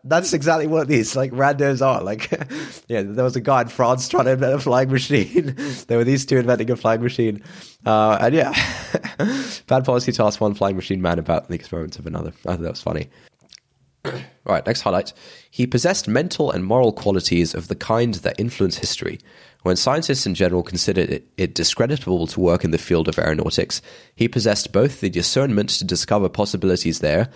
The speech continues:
and the moral courage to subject himself to the ridicule of the public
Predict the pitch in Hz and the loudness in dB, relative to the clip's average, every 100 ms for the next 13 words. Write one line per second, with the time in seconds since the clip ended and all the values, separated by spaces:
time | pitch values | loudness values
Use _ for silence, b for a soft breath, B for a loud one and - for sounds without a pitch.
0 | B B B 104 107 101 139 151 131 139 | B B B -2 0 0 2 2 2 2
1 | 113 82 - 92 82 - 80 73 101 - | 2 0 -4 -4 -4 -2 -2 -2 -6 0
2 | 87 85 - 82 80 131 - 95 87 80 | 0 0 -2 -2 0 -2 0 0 0 -4
3 | 71 76 76 - | -4 -2 -2 -4